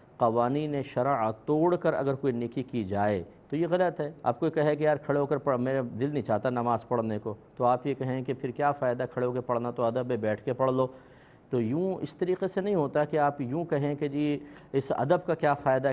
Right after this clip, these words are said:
کہ نیکی۔ کوشش کریں، کس نے کہا کہ آپ پڑھتے پڑھتے ہی سوئیں ضروری ہے؟ مختصر تعداد کر لیں، سو دفعہ، پچاس دفعہ، بلکہ بیٹھ کر، اور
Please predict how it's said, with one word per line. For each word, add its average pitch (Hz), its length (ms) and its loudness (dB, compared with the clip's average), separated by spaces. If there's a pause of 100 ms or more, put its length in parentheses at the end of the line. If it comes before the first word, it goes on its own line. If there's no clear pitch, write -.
کہ 131 80 -2
نیکی۔ 98 300 -8 (200)
کوشش 117 360 -2
کریں، 123 260 0 (380)
کس 165 180 -2
نے 214 180 0
کہا 156 240 4
کہ 156 120 -4
آپ 147 220 2
پڑھتے 143 260 0
پڑھتے 135 300 -2
ہی 147 120 0
سوئیں 147 320 -2
ضروری 139 420 0
ہے؟ 156 80 -4 (580)
مختصر 151 460 0
تعداد 98 380 0 (100)
کر 123 100 -2
لیں، 156 160 -6 (540)
سو 135 300 2
دفعہ، 113 400 0 (100)
پچاس 131 480 2
دفعہ، 117 340 -2 (100)
بلکہ 110 240 -2
بیٹھ 110 400 -2
کر، 117 180 -2 (100)
اور 98 160 -6